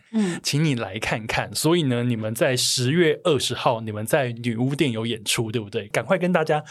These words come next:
Speaker 2: 宣传一下。
Speaker 1: 对，我们<laughs>十月二十号就是，呃，其实我们已经一年没有做那个专场，所以我们会在女巫店，也是我们第一次在女巫店用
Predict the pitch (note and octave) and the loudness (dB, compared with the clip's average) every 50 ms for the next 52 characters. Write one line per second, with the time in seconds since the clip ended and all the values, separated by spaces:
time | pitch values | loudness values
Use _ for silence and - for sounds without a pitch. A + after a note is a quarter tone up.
0 | - - - - - - E3+ D3+ D#3 E3 - - C3+ A2 A2+ A2+ A#2 - - D3 | -18 -14 -10 -8 -4 0 0 0 0 0 0 0 -2 -2 -2 -4 -2 0 0 0
1 | A2+ G2 - - _ _ _ _ _ - E4+ G4 G4 F4+ D#4+ C#4 A#3+ G#3 F#3+ F#3+ | 0 -2 -6 -14 _ _ _ _ _ 2 4 4 4 6 6 6 6 6 6 4
2 | F#3+ G3 G#3 A3 B3 C4+ D4 C#4+ - - - A3+ G3+ - G3+ G3 F#3+ - - - | 4 4 4 4 2 2 0 -2 -4 -2 0 0 2 2 2 2 2 0 0 2
3 | G#3 G#3+ C4+ D#4+ F4 F#4+ F4 - - - F4+ F#4+ D#4 - - A#3+ B3 C#4 C#4+ D#4 | 2 4 4 4 4 4 4 4 4 4 4 4 2 0 0 2 2 4 4 4
4 | D#4 D4 B3+ A#3 A#3 C4+ C#4+ C4+ C#4 C#4 C#4 C4+ B3 G#3+ G3 - - F#3 F3 F3 | 4 4 4 4 2 2 0 0 2 2 4 4 6 4 4 4 2 2 4 4
5 | F3 F3 E3+ E3+ F3 E3+ - A#3+ B3+ C#4 D4 D4 C#4+ B3 F#3+ F3+ F#3+ G#3+ A3+ G3+ | 4 4 4 2 2 0 0 0 0 2 2 4 4 4 4 4 2 2 2 0
6 | F3+ F3 G3+ A3 A3+ G#3+ A3+ A#3 A3+ A3+ G3 E3+ D#3+ E3 F3 F3 E3+ E3+ F3 E3 | 0 0 0 0 0 0 -2 0 0 2 2 4 2 2 4 4 4 4 4 2
7 | D3 C#3+ - - F#3 F3 E3+ F3 E3+ - D#3+ D3 - - F3+ E3 D#3 C#3+ D#3 D3 | 2 0 0 0 2 2 2 2 0 0 0 -2 -2 -2 -2 0 0 -2 -4 -6
8 | - - C#3+ - - - E3 F#3 F#3 F#3+ F3 D#3 D#3+ D#3+ D#3+ - G3+ G3 G3 F#3 | -4 -6 -6 -4 -4 -4 -2 0 0 2 2 2 2 2 0 0 0 0 0 0
9 | G3 F#3+ F3+ F3+ D#3+ C3+ - - - F3+ G3 F#3+ G3 - - A3 F#3+ D#3+ - - | 0 0 0 0 -2 -4 -6 -6 -6 -4 -2 -2 -2 0 2 2 2 2 0 0
10 | - - F#3 - C4+ C#4+ C4 G3 G3 G#3 G#3 C4 B3+ A3 A3 G#3+ - A#3+ G#3+ B3 | 0 0 0 2 2 4 4 4 4 2 2 0 -2 -2 -2 -2 -2 0 2 2
11 | B3 A#3 G#3 F#3+ F3+ F3 E3 D#3+ E3 F3+ A#3 A#3+ A3 A3+ - A#3+ A3+ G3 F3 - | 4 4 4 4 2 2 0 0 0 0 0 0 0 0 2 2 2 2 2 -2
12 | - - - - - - A#3+ C4+ C4 A#3+ G#3 F#3 | -8 -16 -20 -10 -2 2 4 6 6 6 4 2